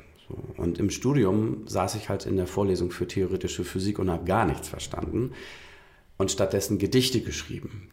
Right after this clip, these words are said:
die ich dann abends auf der Bühne vorgetragen hab. Es gibt nämlich in Berlin viele kleine Bühnen,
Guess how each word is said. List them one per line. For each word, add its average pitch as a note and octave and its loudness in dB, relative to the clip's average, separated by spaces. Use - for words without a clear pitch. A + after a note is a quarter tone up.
die F2 -4
ich F2 -8
dann E2+ 0
abends F#2 2
auf - -2
der F#2 2
Bühne G#2 4
vorgetragen D#2 0
hab. D#2 -4
Es - -8
gibt - -8
nämlich F2 0
in E2+ 0
Berlin F2+ 2
viele E2+ 0
kleine E2 -2
Bühnen, G#2 0